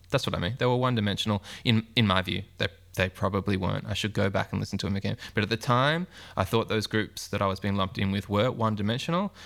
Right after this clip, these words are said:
and I didn't wanna be part of that school 'cause I thought I had a lot more to offer. And, and so Deep Heat was me trying to express that and, and prove that to myself and, and to them.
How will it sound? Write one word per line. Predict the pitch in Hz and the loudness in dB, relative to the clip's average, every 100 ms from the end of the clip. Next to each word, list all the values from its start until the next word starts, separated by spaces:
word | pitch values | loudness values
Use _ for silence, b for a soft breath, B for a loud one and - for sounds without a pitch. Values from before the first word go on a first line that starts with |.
| B | B
and | 107 | 0
I | 92 | 2
didn't | 107 101 | 0 0
wanna | - 101 | 0 0
be | 98 101 98 101 B B B B 240 - - - | 0 0 -2 -6 B B B B -18 -14 -14 -8
part | - 117 | 0 0
of | 117 | 2
that | 104 | -2
school | - - - 117 104 98 113 127 - | -4 -8 0 2 2 0 -2 -6 -6
'cause | 113 107 | -2 0
I | |
thought | 101 107 101 | 0 2 2
I | |
had | 101 | 2
a | 98 | 0
lot | 98 - | 0 0
more | 101 | 0
to | 98 - | 0 -4
offer. | 98 - 95 - B B B B | -6 -4 -6 -8 B B B B
And, | 107 101 98 - - - | -2 0 0 -4 -20 -8
and | - 101 | -4 -2
so | 101 | -2
Deep | 101 104 - | -2 -2 0
Heat | 101 98 | -2 -2
was | 98 | -4
me | 98 98 | -2 -2
trying | - 98 98 | -2 -4 -4
to | 95 | -6
express | - - 95 95 | -8 -4 -4 -2
that | 92 95 | -4 -4
and, | 92 92 | -4 -4
and | 95 98 | -4 -6
prove | - 127 | -2 0
that | 117 107 | 0 -2
to | - | -2
myself | 98 - 95 95 | -4 -2 -2 -2
and, | 98 95 - | -2 -2 -4
and | 101 98 | -4 -4
to | 104 | 0
them. | 104 | 0